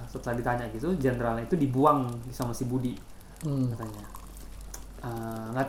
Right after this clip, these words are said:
Speaker 1: tapi katanya nggak tahu dibuang kemana ya. Si Budi mulai sadar nih, "Lah,
Speaker 2: Mhm.
Speaker 1: gua tahu nih kenapa lu pada lemes-lemes," kata gitu. Ternyata setelah dideteksi sama si Budi, di scan ya,
Speaker 2: Mhm.
Speaker 1: ternyata ada sebuah pedang
Speaker 2: Hmm.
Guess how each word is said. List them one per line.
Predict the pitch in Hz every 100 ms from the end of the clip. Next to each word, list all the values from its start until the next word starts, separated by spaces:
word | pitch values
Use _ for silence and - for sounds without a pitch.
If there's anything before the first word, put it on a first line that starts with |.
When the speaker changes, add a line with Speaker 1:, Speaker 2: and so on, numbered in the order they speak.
| -
Speaker 1:
tapi | 135 170
katanya | 165 180 156
nggak |
tahu | 151
dibuang | 135 123
kemana | 113 113 127
ya. | 107 - - - - -
Si | - 135
Budi | 131 202 220 - - 147
mulai | 139 139
sadar | 170 214
nih, | 208 196 185 -
"Lah, | -
Speaker 2:
Mhm. | 123 120 113 -
Speaker 1:
gua | 143
tahu | 143 139 170
nih | 139
kenapa | 120 120
lu | 147
pada | 117 127
lemes-lemes," | 147 135 127 147 135 113 113
kata | - 110
gitu. | 113 110 107 - - - -
Ternyata | 127 156 - 127
setelah | 135 147 139
dideteksi | 135 135 - - 131 - -
sama | 135 120
si | 123
Budi, | 143 151
di | 131
scan | - 160 143
ya, | 113 151
Speaker 2:
Mhm. | 135 131 123 127 - -
Speaker 1:
ternyata | 170 185 254
ada | 214
sebuah | 165 175
pedang | 196 180 135 117 143 190 - - - -
Speaker 2:
Hmm. | 147 151 180 196 214